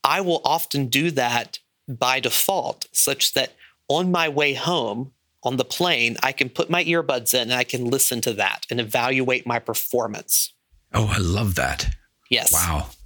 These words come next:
Speaker 2: That's awesome, because now you, yes, hearing what you sound like is very important for feedback. Brilliant.
Speaker 1: Absolutely. And so it, it's, it's a, it's a great tool, and it's, it's only about eighty dollars. There's, there's no excuse not to get one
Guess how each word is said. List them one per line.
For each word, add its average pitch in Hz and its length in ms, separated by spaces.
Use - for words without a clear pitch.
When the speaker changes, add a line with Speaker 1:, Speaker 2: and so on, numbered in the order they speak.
Speaker 2:
That's 120 160
awesome, 113 420
because 90 320
now 127 120
you, 117 300
yes, 110 360
hearing 151 400
what 123 120
you 113 120
sound 131 360
like 71 320
is 95 140
very 117 260
important 113 400
for 101 120
feedback. 110 460
Brilliant. 110 400
Speaker 1:
Absolutely. 120 640
And 113 140
so 135 160
it, 151 180
it's, 143 160
it's - 160
a, 117 60
it's 160 160
a 123 40
great 135 340
tool, 156 380
and 131 120
it's, - 180
it's - 200
only 151 200
about 135 300
eighty 135 220
dollars. 131 540
There's, 123 420
there's 127 220
no 151 180
excuse - 460
not 117 160
to 127 60
get 120 160
one 98 280